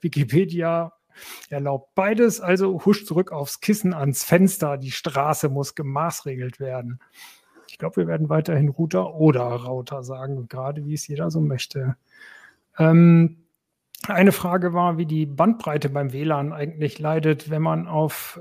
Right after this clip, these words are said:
äh, wenn man mehrere S S I Ds auf einem Gerät benutzt. Dazu hat Florian gesagt, der Router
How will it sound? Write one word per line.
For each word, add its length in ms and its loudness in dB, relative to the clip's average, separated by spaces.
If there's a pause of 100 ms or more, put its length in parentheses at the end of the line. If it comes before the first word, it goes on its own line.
(100)
äh, 420 -2
wenn 100 2
man 140 4
mehrere 320 2
S 180 -4
S 160 -2
I 140 -4
Ds 240 -6
auf 160 -10
einem 220 -4
Gerät 360 -6
benutzt. 400 -4
Dazu 320 -6
hat 120 -10 (100)
Florian 960 0
gesagt, 560 -2
der 100 -2
Router 480 0